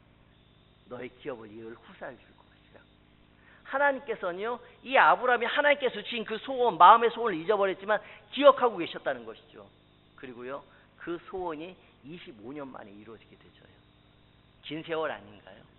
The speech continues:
그런데 그 긴 세월이요, 아브라함에게 연단의 시간이 되어졌고 하나님께서 쓰시기에 합당한, 하나님 보시기에 합당한, 하나님 말씀에 절대적으로 순종하는 시간이 되어졌다는 것이죠. 그리고요, 그 이십오 년 뒤에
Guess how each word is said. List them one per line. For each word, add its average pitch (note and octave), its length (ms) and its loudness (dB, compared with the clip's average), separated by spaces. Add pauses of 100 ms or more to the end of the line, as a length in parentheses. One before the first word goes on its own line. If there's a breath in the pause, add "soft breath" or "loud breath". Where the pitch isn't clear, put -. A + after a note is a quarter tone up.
(440)
그런데 C#3 260 -12
그 D#3 220 -12
긴 C#3+ 300 -16
세월이요, B2+ 580 -12 (440 loud breath)
아브라함에게 C3+ 760 -6 (200)
연단의 D#3 440 -6
시간이 B2+ 400 -10
되어졌고 A2 520 -20 (220 loud breath)
하나님께서 F#3 680 -8
쓰시기에 - 500 -16
합당한, B2 380 -8 (220 loud breath)
하나님 A3 460 -4
보시기에 D3 360 -12
합당한, C3 400 -6 (180 loud breath)
하나님 A#3 340 0
말씀에 D#3+ 360 -4
절대적으로 D3 560 -8 (100)
순종하는 F3 440 -8 (280 loud breath)
시간이 A#3 320 -8
되어졌다는 G#2 500 -20
것이죠. G2 400 -20 (720)
그리고요, A2+ 320 -18
그 C3+ 100 -18
이십오 A#2+ 460 -20
년 G#2+ 200 -20
뒤에 A2 280 -20